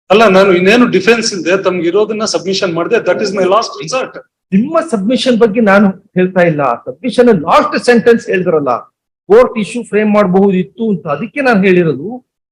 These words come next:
Speaker 2: ಎಕ್ಸಿಸ್ಟಿಂಗ್ ಇಶ್ಯೂನೇ ಕವರ್ ಆಗುತ್ತೆ, ಅದನ್ನೇ ಅವ್ರು ನೋಟಿಸ್ ಮಾಡಿದ್ರೆ ಸಾಕಿತ್ತು. ಅದಕ್ಕೂ ಮಿಗಿಲಾಗಿ respondent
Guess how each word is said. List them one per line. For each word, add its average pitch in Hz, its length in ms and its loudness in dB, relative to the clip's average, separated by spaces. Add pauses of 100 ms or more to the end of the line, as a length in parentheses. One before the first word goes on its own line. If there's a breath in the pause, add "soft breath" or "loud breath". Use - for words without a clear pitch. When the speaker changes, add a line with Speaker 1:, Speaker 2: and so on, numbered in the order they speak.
Speaker 2:
ಎಕ್ಸಿಸ್ಟಿಂಗ್ 247 640 2
ಇಶ್ಯೂನೇ 262 380 2
ಕವರ್ 185 320 0
ಆಗುತ್ತೆ, 160 840 0 (1400)
ಅದನ್ನೇ 247 380 4
ಅವ್ರು 320 180 2
ನೋಟಿಸ್ 233 320 2
ಮಾಡಿದ್ರೆ 214 400 -4
ಸಾಕಿತ್ತು. 175 680 -6 (220)
ಅದಕ್ಕೂ 285 540 2
ಮಿಗಿಲಾಗಿ 269 640 4
respondent 262 680 0